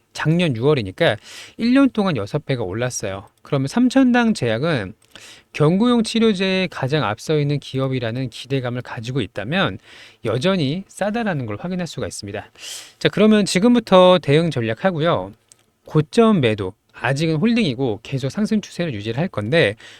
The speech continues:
고점에서 이제 크게 수익을 가져갈 수 있는 방법 신청하시는 분들한테 무료로 안내를 드릴 수 있도록 할게요. 자, 구독, 좋아요 한 번씩 눌러주시고요. 신청 방법은 간단합니다. 자, 지금 유튜브 영상을 이렇게 보고 계시죠? 그러면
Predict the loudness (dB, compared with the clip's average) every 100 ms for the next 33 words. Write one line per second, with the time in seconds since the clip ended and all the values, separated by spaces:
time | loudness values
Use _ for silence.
0 | _ -2 -2 2 2 2 2 4 4 2
1 | -4 -2 0 0 -2 -2 -2 -4 -2 -2
2 | -2 -4 -6 -6 -4 -2 2 2 0 _
3 | _ _ _ -6 -4 -2 -2 -2 -2 -2
4 | -2 -4 -2 0 0 -2 -2 0 0 -2
5 | -6 _ _ -8 -4 -4 -4 -8 -8 -8
6 | -10 -8 -6 -2 -2 -4 -16 -18 -18 -20
7 | -20 _ _ _ _ -10 -4 0 2 2
8 | 2 2 -2 -4 -4 -4 -6 -8 -2 0
9 | -2 -6 -16 _ -6 0 2 4 4 2
10 | 2 2 2 0 -4 -6 -4 -4 -2 0
11 | 0 -2 -4 -16 -20 -20 _ -4 -2 -2
12 | -2 0 2 2 2 0 0 0 -2 -4
13 | -6 -4 -4 -4 -6 -6 -4 -4 -4 -8
14 | -8 -4 -2 -2 -4